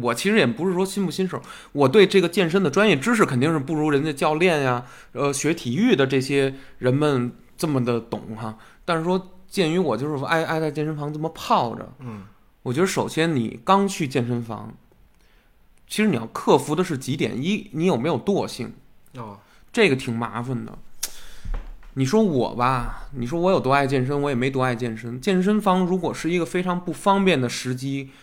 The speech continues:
Speaker 1: 和一个非常不方便的地理位置的话，大部分人都会半途而废，三天打鱼两天晒网。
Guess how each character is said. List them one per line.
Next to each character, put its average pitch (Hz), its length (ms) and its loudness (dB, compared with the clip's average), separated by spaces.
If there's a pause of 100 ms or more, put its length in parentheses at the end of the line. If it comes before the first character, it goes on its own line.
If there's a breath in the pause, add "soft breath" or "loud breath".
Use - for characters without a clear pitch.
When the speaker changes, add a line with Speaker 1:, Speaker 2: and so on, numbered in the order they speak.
(160 loud breath)
Speaker 1:
和 - 160 -12
一 139 100 -2
个 147 100 -2
非 185 160 -2
常 170 200 -2
不 160 80 -10
方 175 200 2
便 175 140 2
的 143 80 0
地 156 140 -2
理 120 100 -2
位 165 180 2
置 117 140 -2
的 107 80 -8
话， 110 240 -14 (800 soft breath)
大 175 340 2
部 123 200 -4
分 113 260 -2
人 110 360 -6 (320)
都 170 140 0
会 147 320 -2 (480)
半 127 280 4
途 127 220 -2
而 123 200 0
废， 123 300 -4
三 175 340 0
天 165 240 -4
打 120 220 -6
鱼 120 140 -4
两 113 140 -4
天 117 160 -8
晒 113 200 -8
网。 - 180 -16